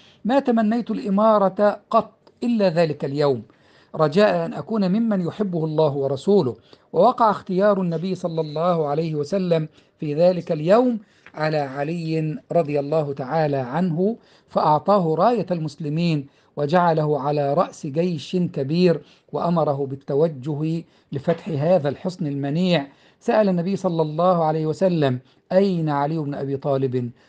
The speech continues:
فنهض علي من مكانه وقال: "ها أنا ذا يا رسول الله". فقال صلى الله عليه وسلم: "خذ هذه الراية فامض بها حتى يفتح الله عليك".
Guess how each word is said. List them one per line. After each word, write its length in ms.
فنهض 420
علي 360
من 300
مكانه 480
وقال: 440
"ها 400
أنا 180
ذا 180
يا 160
رسول 340
الله". 340
فقال 380
صلى 240
الله 360
عليه 260
وسلم: 480
"خذ 180
هذه 480
الراية 600
فامض 380
بها 600
حتى 420
يفتح 460
الله 560
عليك". 480